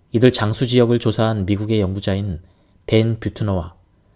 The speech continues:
그의 연구팀은 장수한 사람들에게 다음과 같은 아홉 가지 공통점이 있다는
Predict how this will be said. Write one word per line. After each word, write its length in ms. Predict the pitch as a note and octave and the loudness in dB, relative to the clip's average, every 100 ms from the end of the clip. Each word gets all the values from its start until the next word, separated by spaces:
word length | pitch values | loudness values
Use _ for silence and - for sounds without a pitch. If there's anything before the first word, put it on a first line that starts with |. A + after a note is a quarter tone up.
| _ _ | _ _
그의 220 | B2+ A#2+ | 6 6
연구팀은 640 | G#2 G#2+ A2+ G#2 G#2+ F2 - _ _ _ _ _ _ | 4 -2 -4 -4 -4 -6 -10 _ _ _ _ _ _
장수한 440 | - A#2 B2+ A#2+ | -2 0 2 2
사람들에게 760 | A#2 C3+ B2+ A#2 G2 F2 F2 _ _ _ _ _ | 0 -4 -4 -4 -2 -2 -4 _ _ _ _ _
다음과 300 | - A2 A#2+ | 0 2 4
같은 380 | A#2 A2+ A#2+ A2+ | 2 0 -4 -4
아홉 260 | G#2 F#2+ - | -2 -2 -2
가지 240 | G2+ G2+ | -4 -2
공통점이 560 | F#2+ G#2+ - A2+ G#2+ G#2 | -4 -8 -8 -6 -4 -4
있다는 460 | G2 F#2+ G2+ F2 | -4 -6 -4 -8